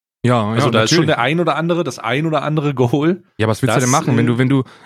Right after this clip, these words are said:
Speaker 1: wenn dir die YouTube-Partnerschaft entrissen wird, ja, und du auf Twitch einen fünfzig Prozent Share hast, dann musst du halt mit solchen, mit solchen, äh, äh,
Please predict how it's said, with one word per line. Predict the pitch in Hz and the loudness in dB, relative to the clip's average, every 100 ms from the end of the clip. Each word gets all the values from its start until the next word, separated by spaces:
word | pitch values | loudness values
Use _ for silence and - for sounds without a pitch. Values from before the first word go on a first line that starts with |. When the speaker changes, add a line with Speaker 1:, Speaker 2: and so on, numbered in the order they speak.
| _ | _
Speaker 1:
wenn | 127 | 0
dir | 151 | 2
die | 151 | 2
YouTube-Partnerschaft | 143 196 226 170 175 170 160 - 147 127 | 2 0 0 0 0 2 0 0 0 0
entrissen | 117 117 - 95 | 0 0 0 -2
wird, | 80 73 - _ | -2 -6 -12 _
ja, | - 107 160 _ - - - | -2 -2 -2 _ -20 -14 -2
und | 123 | 2
du | 147 | 4
auf | 147 - | 2 0
Twitch | 196 - | -2 2
einen | 175 | 0
fünfzig | - 175 - 160 | 2 0 0 0
Prozent | 143 120 107 | 0 0 -2
Share | - 87 78 | 0 -2 -2
hast, | 78 - _ - - - | -8 -12 _ -20 -20 -2
dann | 120 | 2
musst | 123 170 - | 4 2 2
du | 190 151 | 0 2
halt | 147 156 | 2 2
mit | 135 120 | -2 2
solchen, | 135 143 - 135 135 | 0 2 2 0 2
mit | 135 117 | 0 0
solchen, | 131 127 - 123 120 117 | 0 0 2 2 2 2
äh, | 107 113 113 110 110 | 2 2 2 2 2
äh, | 104 | 2